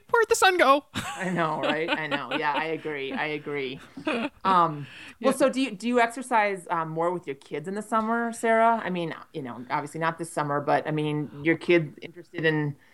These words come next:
Speaker 2: hanging with you?
Speaker 1: Yeah, well, so I actually have thought, though, that once I do get the, the all clear to,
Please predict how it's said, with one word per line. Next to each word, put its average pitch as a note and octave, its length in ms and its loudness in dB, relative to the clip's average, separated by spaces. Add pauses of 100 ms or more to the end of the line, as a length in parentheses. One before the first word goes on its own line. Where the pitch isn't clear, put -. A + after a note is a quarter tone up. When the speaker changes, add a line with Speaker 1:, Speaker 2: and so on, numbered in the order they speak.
(120)
Speaker 2:
hanging F3+ 300 2
with F#3+ 160 0
you? G#3+ 260 4 (360)
Speaker 1:
Yeah, E4+ 140 2
well, F#4+ 100 2
so D4 140 0
I B3 140 2
actually C#4+ 300 0
have C#4+ 300 0
thought, A3 260 2
though, G3 140 2
that F#3+ 220 0
once G3+ 320 0
I G3+ 80 2
do G#3+ 220 0
get G#3+ 220 -2
the, E3+ 460 -2
the F3+ 160 -6
all G3+ 280 4
clear G3 360 0
to, F#3 140 -2